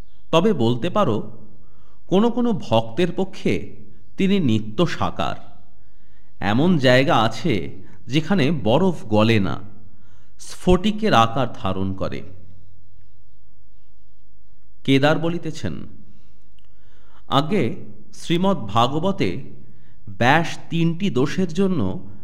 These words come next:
ভগবানের কাছে ক্ষমা প্রার্থনা করেছেন। এক জায়গায় বলেছেন, 'হে ভগবান,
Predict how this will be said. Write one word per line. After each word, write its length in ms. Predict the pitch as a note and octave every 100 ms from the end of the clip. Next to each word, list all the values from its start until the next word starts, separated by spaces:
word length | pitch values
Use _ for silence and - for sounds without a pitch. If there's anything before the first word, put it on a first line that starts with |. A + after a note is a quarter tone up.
| -
ভগবানের 560 | - A2+ C#3 D3+ E3+ E3+
কাছে 360 | E3+ D#3+ E3+
ক্ষমা 440 | D#3+ D#3+ A2+ G#2+ G#2+
প্রার্থনা 560 | G#2+ B2 B2+ - D#3+
করেছেন। 520 | B2 D2 C2+ - C2+ A#1 - - - - - - - - - - - -
এক 280 | B2 C3
জায়গায় 360 | C3 F3+ F3+ F#3+
বলেছেন, 560 | A2 A#2 C#3 - E3 F2
'হে 1300 | - - - - - - - - - - - A#2+
ভগবান, 760 | A#2 G2 F#2+ G#2+ C3+ A#2+ E2 -